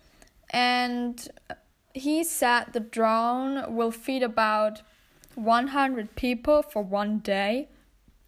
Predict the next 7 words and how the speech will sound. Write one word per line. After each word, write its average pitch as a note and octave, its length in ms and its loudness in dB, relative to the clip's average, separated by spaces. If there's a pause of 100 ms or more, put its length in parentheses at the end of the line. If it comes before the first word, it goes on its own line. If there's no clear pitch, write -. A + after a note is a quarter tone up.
(420)
So C4+ 480 4 (920)
there B3 240 4
are B3 380 4
some C#4 540 -2 (200)
inedible A#3+ 760 0 (100)
components, B3 1300 -2 (580)
um, A#3 600 0